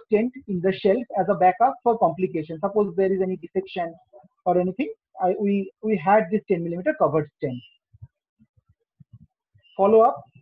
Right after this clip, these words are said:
uh, plan is to strictly monitor the blood pressure because there is a high chance of bleeding due to cerebral A V malformation.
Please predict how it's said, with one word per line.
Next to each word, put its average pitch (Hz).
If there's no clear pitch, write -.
uh, 190
plan 208
is 220
to 233
strictly 220
monitor 208
the 202
blood 180
pressure 202
because 220
there 202
is 202
a 220
high 208
chance 214
of 214
bleeding 196
due 185
to 269
cerebral 190
A 202
V 208
malformation. 185